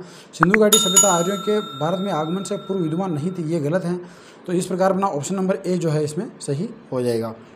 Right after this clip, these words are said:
फिर next question, हड़प्पा नामक स्थल कहाँ है? तो हड़प्पा स्थल जो है दोस्तों पाकिस्तान के पंजाब प्रांत में स्थित है।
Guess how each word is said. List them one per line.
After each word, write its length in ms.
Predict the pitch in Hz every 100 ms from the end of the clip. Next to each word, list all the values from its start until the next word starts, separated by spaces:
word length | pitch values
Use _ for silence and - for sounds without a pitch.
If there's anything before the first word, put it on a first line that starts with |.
| -
फिर 100 | 156
next 180 | 170 175
question, 220 | 147 214 - - - -
हड़प्पा 300 | 160 185 220
नामक 260 | 208 202 190
स्थल 220 | - 208
कहाँ 320 | 202 165 190
है? 180 | 139 - - - - - - - - -
तो 60 |
हड़प्पा 360 | 143 - 190 233
स्थल 240 | 220 226
जो 80 | 208
है 60 | 196
दोस्तों 280 | 180 175 202
पाकिस्तान 500 | 147 156 - 196 170
के 200 | 180 196 - -
पंजाब 320 | 156 160 190
प्रांत 240 | 175 147 143
में 140 | 190
स्थित 240 | 226 147 104
है। 200 | 110